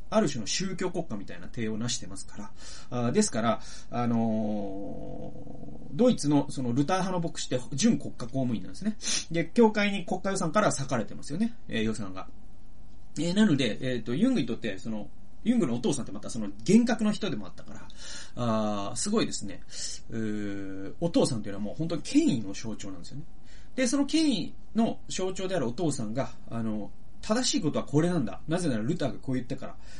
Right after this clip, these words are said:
え、質問は受け付けない。以上だ。みたいな。あ、そういう、うー、押し着せのね、いわゆる教理みたいなものの、その箱の中にユングを押し込もうとしたわけですよ、いわば。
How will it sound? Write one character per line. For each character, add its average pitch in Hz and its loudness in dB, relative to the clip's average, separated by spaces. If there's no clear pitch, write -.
え、 123 -2
質 175 0
問 175 2
は 156 4
受 143 2
け 143 0
付 - -2
け 123 -2
な 104 -2
い。 - -6
以 165 4
上 117 0
だ。 - -6
み 113 -4
た - -6
い 82 -6
な。 185 0
あ、 - 2
そ 285 4
う 285 6
い 269 2
う、 277 4
う 165 0
ー、 - -6
押 170 2
し - 4
着 - 0
せ 277 2
の 254 -2
ね、 285 0
い 220 0
わ 220 4
ゆ - 2
る - 0
教 220 4
理 107 2
み 101 -4
た 101 -4
い 95 -6
な 95 -8
も 98 -6
の 160 -2
の、 170 -2
そ 180 -4
の 190 -2
箱 208 0
の 208 4
中 196 0
に 113 0
ユ 202 2
ン 196 4
グ 113 0
を 101 0
押 160 6
し - 2
込 285 4
も 269 6
う - -4
と - -2
し - 0
た 98 -6
わ - -6
け 95 -6
で - -6
す - -8
よ、 90 -6
い 90 -8
わ 87 -8
ば。 - -6